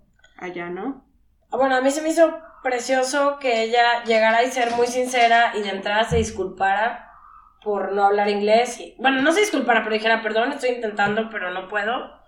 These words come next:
Speaker 2: Eh, traigo a mi traductor". Otra cosa que me encantó y que sí le posté una historia desde Make Up Oven y la tagué fue, Yalitza, de, porque mu-, muchas veces hicimos fila cerca del escenario principal,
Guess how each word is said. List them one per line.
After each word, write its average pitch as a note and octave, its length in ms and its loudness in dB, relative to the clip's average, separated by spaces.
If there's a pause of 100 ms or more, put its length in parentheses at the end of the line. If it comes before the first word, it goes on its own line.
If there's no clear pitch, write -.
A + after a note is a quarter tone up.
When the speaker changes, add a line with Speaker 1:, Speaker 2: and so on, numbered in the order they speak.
(420)
Speaker 2:
Eh, F#3 280 -6
traigo G#3+ 240 4
a A#3 60 2
mi A#3+ 100 -2
traductor". A3+ 840 0
Otra C4 300 2
cosa C#4+ 240 0
que C#4 80 -2
me B3 100 2
encantó G#3+ 400 0
y A3 60 2
que G#3+ 140 -6
sí A3 120 -4
le A3+ 120 0
posté A3+ 260 -4
una G3+ 80 -8
historia G#3 400 -4
desde G3 180 -8
Make F3+ 220 -12
Up F#3 200 -20
Oven G#3 460 -4 (200)
y - 120 -8
la F#3 160 -4
tagué F#3 320 0
fue, G3+ 480 0 (440)
Yalitza, G#3+ 760 0
de, A3 180 -12 (140)
porque - 600 -4
mu-, C4 360 -2 (200)
muchas C#4 260 0
veces C4+ 200 2
hicimos A3+ 280 0
fila A3+ 260 2
cerca G#3+ 420 -2
del G3 100 -4
escenario F3+ 380 -8
principal, E3+ 580 -6